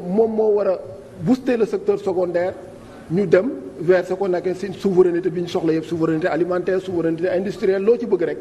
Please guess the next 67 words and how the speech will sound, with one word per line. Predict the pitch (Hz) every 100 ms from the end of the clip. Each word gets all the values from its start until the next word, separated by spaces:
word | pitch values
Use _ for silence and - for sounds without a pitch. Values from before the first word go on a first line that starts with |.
| - - - -
ci | -
loolu | 208 196
lañ | 180
ko | 180
war | 175
a | 165
ne, | 175
tant | 208 202
que | 202
le |
capital | 190 175 180 175
humain | 180 170
n'est | 160 175
pas | 165
là, | 160 151
duñ | 165
ko | 160
mën | 165 156
a |
am. | 135 - - - - - - - - -
Léegi | 220 320
nag | 277 220
dafa | 214 254
am | 226
lenn | 226 240
loo | 226
xam | 208 196
ne |
nag | 180 180
mën | 185 254
nañu | 240 226
dimbale | 220 185
vraiment, | 165 208 180 170 - - - 165
budget | 220 - 240
yi | 226
ñu | 226
soxla | 214 190 160
ñu | 180
koy | 180
am | - 160
mooy, | 165 165 175 - - - - -
il |
faut | 185 -
que | 214
nag | 196
ñu | 175 214
am, | 185 180
ñu | 196
xam | 208 175
ne |
ñun | 165 180 160 170
nous | 202
avons | 190 262 - 165
des | 180
chocs | - 196 - - - -
endogènes | 240 285 247 254 302
en | 277 302
nous, | 294 330 - - - - - 202
yi |
nga | 254
xam | 302 254
ne |
ça | 247 269
nous | 277
concerne | 285 285 302 311
directement, | 277 311 320 311 320
mooy | 294 320